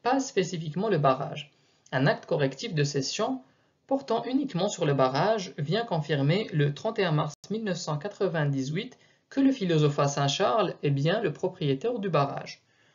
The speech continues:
Toutefois, étrangement, on y précise que la vente est sujette aux restrictions contenues dans la vente du barrage de mille neuf cent cinquante-quatre,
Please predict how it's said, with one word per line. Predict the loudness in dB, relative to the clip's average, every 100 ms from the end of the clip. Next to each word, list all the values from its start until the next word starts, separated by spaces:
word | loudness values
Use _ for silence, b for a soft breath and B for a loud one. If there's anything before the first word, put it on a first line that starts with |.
| _
Toutefois, | -8 -6 2 4 4
étrangement, | 0 -2 0 0 0 -2
on |
y | -4
précise | -2 -4 -4 -4
que | 0
la | 2
vente | 2 0 -2
est |
sujette | -4 0 0
aux | 0
restrictions | -2 -4 -10 -10 -8 -8
contenues | -6 -4 0 0 2
dans | 0
la | 0
vente | -2 -4
du | -2
barrage | -4 -4 -4 -4
de | -2
mille | 0 0
neuf | -2
cent | -4 -8
cinquante-quatre, | -6 -6 -6 -6 -10 -12 -14 -20